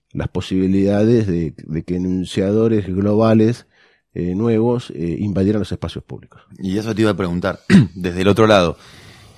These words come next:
Speaker 2: eh, ¿qué pasa cuando alguien amateur o alguien que nació en YouTube se institucionaliza, digamos, en algún programa? O sea, ¿cómo, si mantiene o pierde alguno de esas, eh,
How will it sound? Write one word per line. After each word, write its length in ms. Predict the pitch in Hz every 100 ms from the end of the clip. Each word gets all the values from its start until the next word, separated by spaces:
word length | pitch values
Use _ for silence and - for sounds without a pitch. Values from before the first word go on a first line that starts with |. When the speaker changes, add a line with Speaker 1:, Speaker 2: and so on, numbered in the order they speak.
| _
Speaker 2:
eh, 580 | 90 82 80 78 80 _ _ _
¿qué 140 | -
pasa 300 | 101 117 123
cuando 420 | 101 101 98 95 98
alguien 240 | 101 101
amateur 400 | 98 98 98 131
o 200 | 117 90
alguien 200 | 92 92
que 140 | 82
nació 260 | 85 82 -
en 80 | 98
YouTube 300 | 95 113 113 _ _ _ _ _ _
se 200 | - -
institucionaliza, 1080 | 107 95 107 95 98 - 104 107 151 - 107
digamos, 400 | 107 113 127 131
en 100 | 92
algún 260 | 87 98
programa? 560 | 104 98 120 123 90 71
O 40 | -
sea, 140 | 92
¿cómo, 400 | - 117 113 107 - _
si 360 | _ 104 110 107
mantiene 800 | - 92 95 87 123 127 123 120
o 180 | 110 95
pierde 580 | - 110 117 117 113 110 - - -
alguno 380 | 95 98 110 104
de 80 | 104
esas, 440 | 110 104 85 - -
eh, 420 | 82 80 76